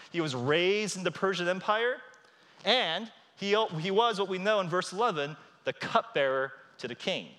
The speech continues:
Not about you, but when you think of a cupbearer, I think of a person holding a cup for somebody, and I think, "Oh, waiter or server."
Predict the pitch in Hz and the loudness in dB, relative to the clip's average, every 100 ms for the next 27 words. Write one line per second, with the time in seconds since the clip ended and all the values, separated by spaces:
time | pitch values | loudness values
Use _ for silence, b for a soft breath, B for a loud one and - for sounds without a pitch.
0 | _ B B B - 170 214 190 175 202 | _ B B B 0 2 4 2 2 0
1 | 165 156 175 202 175 135 - 214 - 139 | 2 0 -2 -2 -2 -2 0 -2 2 0
2 | 127 139 127 147 151 143 - - 170 147 | 2 0 -2 -4 -4 -4 -4 -4 -4 -6
3 | 127 156 160 117 - 208 - - - 107 | -4 -4 -4 -8 -4 -4 -4 -8 -10 -8
4 | 101 107 123 - 120 127 131 131 - 226 | -8 -8 -12 -10 -4 -4 -4 -4 0 2
5 | 123 - - - 170 247 233 120 90 - | 0 -4 -12 -2 2 2 2 -2 -4 -14
6 | - 127 117 - 254 240 135 | -6 -4 -4 0 2 2 0